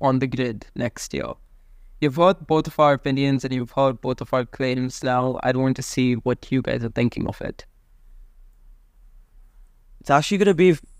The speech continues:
Speaker 2: very interesting to see, because there obviously the two different sides. One is that it's gonna dilute F one, and the other one's completely fresh new perspective. And both them are valid, but it's an interesting topic.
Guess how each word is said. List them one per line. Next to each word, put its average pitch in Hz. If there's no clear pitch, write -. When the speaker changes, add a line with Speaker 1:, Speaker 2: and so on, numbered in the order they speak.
Speaker 2:
very 156
interesting 135
to 123
see, -
because 151
there 160
obviously 143
the 160
two 151
different 131
sides. 143
One 127
is 131
that 131
it's 117
gonna 127
dilute 120
F 123
one, 127
and 139
the 139
other 135
one's 135
completely 135
fresh 120
new 127
perspective. -
And 147
both 156
them 190
are 170
valid, 127
but 139
it's -
an 185
interesting 151
topic. -